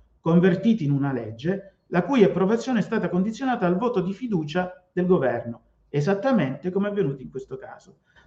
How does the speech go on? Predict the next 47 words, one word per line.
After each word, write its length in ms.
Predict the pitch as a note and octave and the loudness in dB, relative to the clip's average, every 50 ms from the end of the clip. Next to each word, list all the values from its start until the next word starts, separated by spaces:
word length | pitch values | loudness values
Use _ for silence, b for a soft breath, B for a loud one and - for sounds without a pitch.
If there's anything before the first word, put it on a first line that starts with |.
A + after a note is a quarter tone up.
| b _ | b _
Tanto 360 | - B3 A#3+ G#3 F3+ F3 D#3+ | 10 12 12 12 12 10 8
che, 80 | C#3+ D3+ | 8 6
se 120 | C#3+ E3 | 6 8
fosse 260 | E3 A3 A3 - - | 8 8 8 8 4
stato 280 | - - G3+ G3 - E3 | 0 0 0 0 0 0
diverso 600 | D3+ E3+ F#3 G3+ B3+ A#3 F#3 D3 D3 - D#3 D3 | 2 2 4 4 6 4 4 2 2 -2 -2 -2
l'orientamento 680 | C#3+ D3 D3 D#3+ D3+ D3 D3 D#3 F3 F3+ E3+ - D#3 | 0 0 0 0 -2 -2 -2 0 0 0 0 0 -2
del 140 | C#3+ C3+ C3+ | -2 -4 -2
collegio, 720 | - D#3 D3 C#3+ C#3 B2 A#2+ A#2 A#2+ - E3 E3+ E3 B B B B B B _ | -4 -2 -2 0 0 -2 -4 -4 -6 -4 -4 -4 -4 B B B B B B _
in 140 | B2+ C3 | -8 -6
quel 220 | - - C3+ C3 - | -2 -2 -2 -2 0
caso 360 | - F3 F3 D#3+ D3 D3 B2 | 2 2 2 2 2 -2 -4
si 140 | A2 B2+ A#2+ | -8 -8 -10
trattava 360 | - A#2+ - D#3+ D3 B2+ B2+ | -12 -12 -6 -4 -2 -2 -2
di 80 | A#2+ A#2 | -4 -4
impugnazione 680 | A2+ - - - A#2+ A#2+ A#2 - - E3+ D#3 C#3 C3 C#3+ | -8 -8 -12 -16 -16 -16 -16 -12 -8 -4 -2 -2 -2 -2
di 240 | E3 E3 D3 D3 | -2 0 2 2
imu, 260 | D3 D3 C3+ B2 B2 B B B B B _ | 4 4 4 2 0 B B B B B _
il 120 | - E3 | -12 -8
collegio 400 | - D#3 C#3+ D#3+ F3+ E3+ - C#3+ | -4 -2 4 4 4 4 4 4
aveva 280 | C3+ D3 E3 D#3+ F#3+ - | 4 4 4 4 2 0
poi 420 | - - F#3 F3 E3+ C#3+ C3 B2 B B B B B _ | -2 2 4 6 6 6 6 4 B B B B B _
aderito 580 | - C3+ C#3 D#3 F#3 F#3 D3 C3+ B2+ - - C#3 | -2 0 6 8 8 8 8 6 0 -2 -6 -8
a 80 | A#2+ | -8
quella 280 | - - D3+ D3+ D3 - | -6 -4 -4 -4 -4 -4
che 80 | - C3+ | -6 -6
era 140 | C3 B2+ | -6 -6
la 140 | B2 F#3 - | -6 -8 -8
tesi 440 | - E3+ D#3+ D3 D3 - B2+ B2 - _ | -4 -2 -2 -2 -2 -4 -8 -16 -20 _
pro 160 | _ D3 C3+ | _ -10 -10
fisco, 440 | C3 - D#3 B2+ A2 - - - C3 | -10 -8 -8 -10 -10 -10 -14 -16 -16
diciamo, 720 | - B2 B2+ B2+ C3 A#2+ B2 B2 C3+ E3+ G3+ G3+ - - - _ _ _ _ _ _ _ _ _ _ _ | -16 -14 -16 -16 -16 -18 -16 -10 -6 -6 -6 -6 -6 -14 -20 _ _ _ _ _ _ _ _ _ _ _
eh, 160 | C#3 C3+ C3 | -6 -6 -4
però 380 | - F3+ F3 A3 G3+ F#3 - - | 0 2 6 6 6 6 6 2
aggiunge 600 | C#3+ C#3 C3 B2 D3 F3+ F#3 F3 D#3 D3 D3 C#3+ | -2 -2 -2 2 4 6 6 6 6 4 2 2
la 120 | C#3+ C#3+ | 2 0
Suprema 440 | C#3 - D3+ D3+ D#3 D3 C#3+ C#3+ D3 | -2 -2 -2 -2 0 0 0 0 -2
Corte 440 | D3 E3 D#3+ D#3 C3+ - - - D3+ | -4 -6 -6 -6 -8 -8 -6 -4 -2
che, 120 | D3+ F3 | 0 0
se 140 | E3+ F#3+ F3+ | 2 4 2
fosse 320 | F3 C4 C4 A#3 - - D3 | 4 4 2 2 2 0 -2
stato 340 | - - G#3+ A3+ - F3 | -4 -2 -2 -2 0 0
diverso 500 | C#3+ C#3 C#3+ E3 A3+ G#3 E3+ D3 - - | 0 0 0 2 2 2 2 2 -2 -4
l'in-, 220 | C3 C3+ C3 C3 - - | -4 -4 -6 -6 -8 -6
l'orientamento 560 | - D3 C3 C#3 C3 C3+ C#3+ D#3 F3 F3 - | -4 -2 0 0 -2 -2 -2 -2 -2 -2 -2
del 120 | D3+ B2+ | -6 -6
collegio, 760 | - C#3+ C#3 C3+ C3 C3 B2 A#2+ A#2 A2+ C3+ D3+ D3 B B | -6 -6 -6 -6 -6 -6 -6 -8 -10 -6 -6 -6 -6 B B